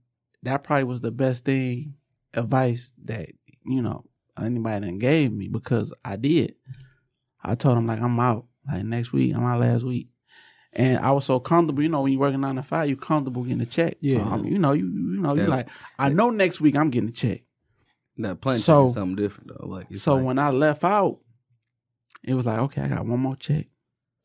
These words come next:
Speaker 1: So I had to turn it up. You know what I'm saying? Like, it, it wasn't no, "Oh, let me go ask my mama for a couple of dollars. Go, let me, let me go ask my daddy for a couple of dollars." It was like,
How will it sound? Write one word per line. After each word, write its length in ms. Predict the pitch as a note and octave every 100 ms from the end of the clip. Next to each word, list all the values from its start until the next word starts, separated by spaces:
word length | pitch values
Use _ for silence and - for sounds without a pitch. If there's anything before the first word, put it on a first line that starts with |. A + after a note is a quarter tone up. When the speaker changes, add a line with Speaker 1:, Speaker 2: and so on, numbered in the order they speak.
| _ _ _ _ _ _ _ _ _
Speaker 1:
So 360 | - B2 G#2+ -
I 60 | B2
had 240 | B2+ A#2+
to 80 | -
turn 280 | - A#2+ A#2+
it 120 | B2
up. 200 | D#3+ - - _ - - _ _ _ -
You 120 | B2+
know 60 |
what 60 | B2+
I'm 80 | B2
saying? 240 | C3 B2
Like, 180 | A2+ A#2
it, 200 | G2+ G#2
it 40 | B2+
wasn't 320 | C3+ C#3+ C3+
no, 320 | C3+ C3 A#2+ - - - - _ -
"Oh, 120 | B2+
let 80 | B2+
me 80 | C3
go 120 | B2
ask 220 | B2 C3
my 100 | B2
mama 280 | B2 B2+ C3
for 240 | A#2+ B2+ B2+
a 40 |
couple 280 | B2 B2 A#2
of 60 |
dollars. 400 | A#2+ A#2+ A#2+ A#2+
Go, 80 | B2
let 140 | B2 B2
me, 120 | B2+
let 200 | B2+ -
me 80 | B2+
go 100 | B2+
ask 160 | B2
my 140 | C3 B2
daddy 300 | B2+ B2+ A#2+
for 180 | B2
a 40 | B2
couple 240 | B2 B2
of 60 | A#2+
dollars." 340 | A#2+ A#2+ A#2+
It 40 | C3
was 180 | B2
like, 320 | B2 B2 A#2